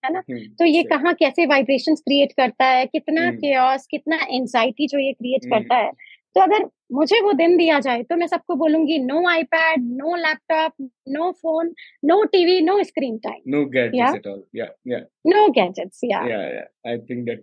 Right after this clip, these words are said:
Speaker 2: makes sense। हाँ। और अगर आपको किसी फिल्म के रीमेक में हीरोइन बनने का मौका मिले तो आप कौन सी फिल्म करना चाहोगे और कौन सी कैरेक्टर?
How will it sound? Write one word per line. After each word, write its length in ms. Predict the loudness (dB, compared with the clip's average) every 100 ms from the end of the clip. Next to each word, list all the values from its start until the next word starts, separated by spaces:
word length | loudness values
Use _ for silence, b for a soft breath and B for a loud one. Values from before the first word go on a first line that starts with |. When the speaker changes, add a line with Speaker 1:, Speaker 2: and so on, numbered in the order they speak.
| -10
Speaker 2:
makes 240 | -10 -12
sense। 300 | -14 -14 -6
हाँ। 220 | -6 -6 _ _ _ _ 0
और 220 | 2 4
अगर 280 | 2 4 4
आपको 420 | 4 2 0 0
किसी 280 | -6 -6 -4
फिल्म 300 | -2 -2 2
के 160 | 2
रीमेक 320 | 2 2 0 0
में 100 | -2
हीरोइन 460 | -2 0 2 2
बनने 260 | 0 0 0
का 160 | 0 0
मौका 340 | 0 2 2
मिले 260 | 2 0 0
तो 180 | 2
आप 160 | 2 0 -4
कौन 360 | -10 -2 0 0
सी 140 | -2
फिल्म 360 | -6 -2 0 0
करना 280 | 2 0 0
चाहोगे 580 | -2 -2 -4 -8 -8 -6
और 100 | -4
कौन 180 | -4
सी 100 | -4
कैरेक्टर? 400 | -4 -6 -6 -14